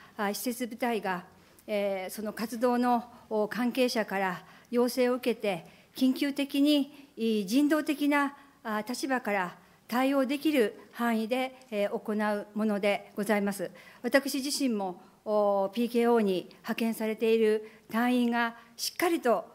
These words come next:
お、安全を確保しながら、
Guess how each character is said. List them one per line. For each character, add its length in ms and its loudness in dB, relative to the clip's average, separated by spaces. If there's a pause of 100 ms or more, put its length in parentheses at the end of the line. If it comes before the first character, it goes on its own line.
(160)
お、 200 0
安 180 2
全 260 0
を 220 0 (220)
確 240 -8
保 360 2
し 200 -2
な 120 4
が 80 4
ら、 240 2